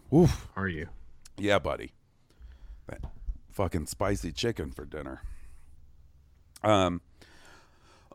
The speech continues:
Speaker 1: <coughs> and, you know, uh, what was it? About a month and a half ago, we had the big Disney investors meeting or presentation where they sort of laid out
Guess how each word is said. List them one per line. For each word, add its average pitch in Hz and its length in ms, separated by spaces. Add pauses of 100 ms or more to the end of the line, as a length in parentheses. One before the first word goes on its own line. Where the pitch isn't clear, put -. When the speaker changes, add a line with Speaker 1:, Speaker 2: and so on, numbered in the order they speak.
(140)
Speaker 1:
<coughs> - 640
and, 143 300
you 254 120
know, 190 240 (260)
uh, 120 380
what 113 180
was 76 140
it? 65 100 (920)
About 92 680 (720)
a 90 40
month 120 220
and 113 120
a 107 40
half 113 220
ago, 110 240
we 104 160
had 87 160
the 82 60
big 80 280
Disney 80 380
investors 127 560
meeting 127 400 (400)
or 80 460
presentation 95 760 (720)
where 104 100
they 101 120
sort 156 240
of 110 60
laid 98 300
out 87 440